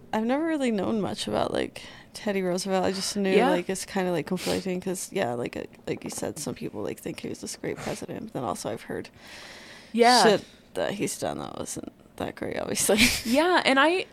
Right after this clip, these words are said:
Speaker 2: I've only really ever heard good things about him.
Speaker 1: Yeah.
Speaker 2: Or, and, like, but there's, there's always this mystery
Speaker 1: Yeah.
Speaker 2: surrounding these older presidents because we don't really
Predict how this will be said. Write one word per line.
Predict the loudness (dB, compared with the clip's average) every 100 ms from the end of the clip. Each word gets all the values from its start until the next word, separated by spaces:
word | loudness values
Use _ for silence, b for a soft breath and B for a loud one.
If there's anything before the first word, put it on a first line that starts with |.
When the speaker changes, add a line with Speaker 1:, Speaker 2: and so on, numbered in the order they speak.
| -16 2
Speaker 2:
I've | 4 4 4
only | 4 4 2
really | 4 6 6
ever | 4 2
heard | 2 2
good | 2 0
things | 2 -2 2
about | 4 6
him. | 6
Speaker 1:
Yeah. | 4 2 2
Speaker 2:
Or, | 2 4
and, | 2
like, | 2 0
but | 4 4 4
there's, | 2 4 0 -6 -4
there's | 0 4
always | 8 8
this | 6 2
mystery | 2 2 2 4 4 2
Speaker 1:
Yeah. | 2
Speaker 2:
surrounding | 4 6 6 4 2 2
these | 2
older | 4 4 4
presidents | 4 4 4 -2 -2
because | -2 0 0 0
we | 0 0
don't | 2 2 2 2
really | 2 4 2 0